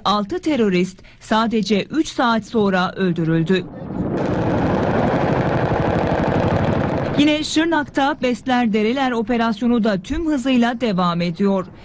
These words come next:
Genelkurmay Başkanlığı bölgede etkisiz hale getirilen terörist sayısının yirmi dokuza yükseldiğini açıkladı. Üstelik dev operasyon tamamen milli ve yerli imkanlarla icra ediliyor.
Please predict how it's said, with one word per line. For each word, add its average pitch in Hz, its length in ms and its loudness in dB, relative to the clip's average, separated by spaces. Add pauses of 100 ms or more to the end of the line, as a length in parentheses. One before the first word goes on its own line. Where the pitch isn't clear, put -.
(160)
Genelkurmay 202 680 2
Başkanlığı 214 760 0
bölgede 208 520 0
etkisiz 202 440 -4
hale 277 240 0
getirilen 226 600 2
terörist 196 480 0
sayısının 202 600 0 (280)
yirmi 202 240 2
dokuza 185 300 0
yükseldiğini 240 760 0
açıkladı. 185 600 -2 (340)
Üstelik 226 540 0
dev 233 180 0
operasyon 220 760 0
tamamen 214 580 0
milli 202 540 2
ve 208 120 0
yerli 190 460 -2
imkanlarla 233 720 0
icra 175 440 0
ediliyor. 185 640 0